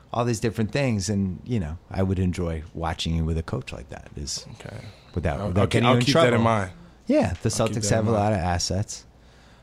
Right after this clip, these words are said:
Speaker 1: Um, tell me about the Derrick Rose situation and what it's like to play with somebody who just has bad luck. And he just had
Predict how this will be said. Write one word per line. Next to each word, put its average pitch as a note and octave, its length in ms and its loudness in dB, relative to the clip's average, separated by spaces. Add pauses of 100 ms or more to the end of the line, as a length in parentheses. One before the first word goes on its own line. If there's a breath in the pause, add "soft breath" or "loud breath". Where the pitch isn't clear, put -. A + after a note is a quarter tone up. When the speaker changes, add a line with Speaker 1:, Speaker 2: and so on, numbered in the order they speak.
(140 soft breath)
Speaker 1:
Um, C3 360 2
tell D3+ 140 2
me F#3+ 140 4
about E3+ 320 2
the C#3 80 0
Derrick A#2 320 2
Rose A2+ 200 2
situation F#2+ 760 2
and F#2 320 2
what G2+ 160 2
it's G2 200 0
like F#2 200 2
to F2+ 80 0
play G2 240 0
with F#2 160 2
somebody F2+ 380 2
who E2+ 100 2
just F2 240 -2
has F2 160 -2
bad E2+ 340 -2
luck. D#2+ 320 -4 (420 loud breath)
And A#2+ 80 4
he B2+ 80 6
just C3 200 0
had A#2 240 0